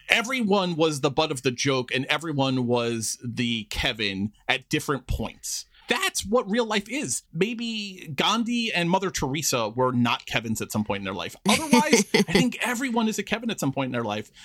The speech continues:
Speaker 1: But we're also all Allisons, I think, at, at points in our life, or Patties at points in our life. That's real life. And so I wish comedies reflected that. Where is Kevin, James, or Rick Roberts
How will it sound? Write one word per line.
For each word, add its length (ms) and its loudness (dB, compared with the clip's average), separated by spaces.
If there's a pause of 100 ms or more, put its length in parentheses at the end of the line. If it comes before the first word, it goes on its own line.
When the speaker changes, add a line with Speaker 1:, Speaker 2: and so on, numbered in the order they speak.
(120)
Speaker 1:
But 160 0
we're 160 2
also 540 0
all 300 0
Allisons, 500 -2
I 100 -6
think, 360 -4
at, 160 -6 (120)
at 200 -6
points 280 -4
in 80 -6
our 120 -4
life, 240 -6
or 60 -2
Patties 380 -6
at 120 -6
points 260 -6
in 80 -6
our 160 -8
life. 400 -12
That's 420 -4
real 140 -2
life. 380 -2
And 120 0
so 440 0 (100)
I 80 2
wish 420 -2 (360)
comedies 720 0 (320)
reflected 840 -2
that. 720 -6
Where 320 -4
is 200 -2
Kevin, 640 -2 (280)
James, 720 2
or 500 2 (120)
Rick 200 4
Roberts 640 2